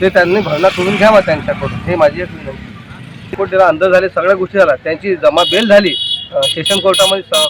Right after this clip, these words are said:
खामगाव पोलीस स्टेशनला, अ, खामगावला. नंतर मी एसपी साहेबांना भेटलो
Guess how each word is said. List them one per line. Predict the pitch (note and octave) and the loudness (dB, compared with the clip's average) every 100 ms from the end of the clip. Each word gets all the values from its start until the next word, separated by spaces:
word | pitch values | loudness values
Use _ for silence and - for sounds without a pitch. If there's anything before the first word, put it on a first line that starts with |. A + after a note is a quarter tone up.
| - | -4
खामगाव | D#3 F3 | -6 -6
पोलीस | A3 G#3 | -6 -6
स्टेशनला, | - F#3 E3 D3+ A#2+ - - | -6 -6 -6 -4 -4 -6 -4
अ, | F3 D#3+ | -4 -2
खामगावला. | D#3 F#3 A3 F3+ A2+ - - - - - | -2 4 4 4 0 -8 -20 -20 -16 -6
नंतर | D#3+ E3 | -4 -2
मी | G3+ G3 | 0 0
एसपी | E3+ - | -2 -2
साहेबांना | G3+ F#3 G3+ G#3 | 2 4 4 2
भेटलो | F#3+ F#3+ E3+ | 0 -2 -4